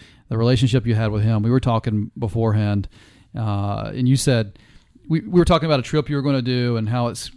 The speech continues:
great to give back to people when they retire and as they get older. And you, and it was pretty interesting to hear you say, and you weren't bragging,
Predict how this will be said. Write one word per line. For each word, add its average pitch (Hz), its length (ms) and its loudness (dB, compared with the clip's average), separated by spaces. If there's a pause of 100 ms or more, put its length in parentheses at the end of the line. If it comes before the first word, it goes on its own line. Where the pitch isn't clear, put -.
(140)
great 135 300 -2
to 123 40 -6
give 120 160 0
back 117 220 -2
to 113 60 -8
people 117 580 0
when 120 220 0
they 113 100 0
retire 131 460 0
and 110 100 2
as 107 80 0
they 113 80 -4
get 110 140 -4
older. 123 320 0
And 110 100 0
you, 135 160 2
and 139 100 0
it 143 60 -4
was 160 100 -6
pretty 202 220 -2
interesting 151 400 -2
to 123 60 0
hear 127 160 2
you 120 220 2
say, 113 360 -2
and 131 100 0
you 170 80 2
weren't 170 220 -4
bragging, 147 480 0